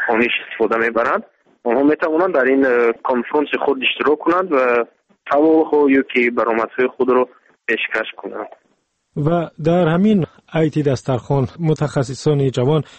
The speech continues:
Speaker 2: سر کدام، اه، مسئله ها بیشتر صحبت کردند؟
Speaker 1: در چهاربینی که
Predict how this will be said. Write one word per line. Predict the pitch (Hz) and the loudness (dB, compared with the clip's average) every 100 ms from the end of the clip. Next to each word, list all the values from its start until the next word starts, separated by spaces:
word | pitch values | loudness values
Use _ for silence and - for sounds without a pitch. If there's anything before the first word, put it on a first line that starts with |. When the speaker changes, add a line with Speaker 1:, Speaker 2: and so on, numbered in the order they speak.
| - | -20
Speaker 2:
سر | - - 143 143 139 127 | -8 -2 2 2 2 0
کدام، | 143 147 139 | 0 0 0
اه، | 117 - 135 123 | -4 -10 -10 -6
مسئله | 120 120 127 123 | -4 -4 -2 0
ها | 135 104 | 0 -2
بیشتر | 143 127 123 | -6 -4 -4
صحبت | 117 120 113 110 | -4 -4 -4 -4
کردند؟ | 117 113 123 - _ _ _ _ _ - | -4 -6 -8 -14 _ _ _ _ _ -8
Speaker 1:
در | 135 131 - | -4 -4 -2
چهاربینی | 147 143 165 202 - | 0 2 4 2 2
که | 156 135 | 2 2